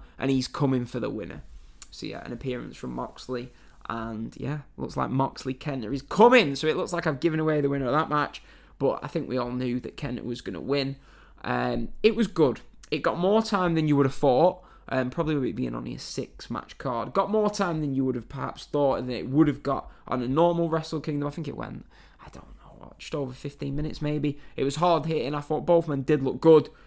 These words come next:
Um, it was a bit of fuckery with the briefcase on the outside. But apart from that, I thought it was a pretty, pretty good match. Um, it, it was nothing special. They just worked a really good New Japan,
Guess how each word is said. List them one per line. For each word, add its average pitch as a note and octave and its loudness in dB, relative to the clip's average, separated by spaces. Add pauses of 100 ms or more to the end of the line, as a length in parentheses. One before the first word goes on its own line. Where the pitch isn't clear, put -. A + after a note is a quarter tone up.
(400)
Um, C3+ 2
it - -14
was C3+ -4
a - -8
bit D3+ -4
of - -12
fuckery B2+ -8
with A#2+ -8
the A2 -8
briefcase B2 -4
on B2+ -8
the B2 -6
outside. A#2+ -4
But D#3+ 4
apart G3 4
from F#3 -4
that, E3 0
I F3 -4
thought F#3+ 0
it F3+ 2
was E3+ -2
a D3 -10 (300)
pretty, A3+ -2 (120)
pretty C#4+ 2
good A#3+ 2
match. B3+ 2 (420)
Um, D3+ 0 (480)
it, F3+ 2 (100)
it F#3+ 0
was G3+ -2
nothing G#3+ 0
special. F3 0
They D#3 2
just D#3 -4
worked D#3 0
a D3 -4
really C#3+ 0 (600)
good C3+ 4 (640)
New C#3 2
Japan, B2 -4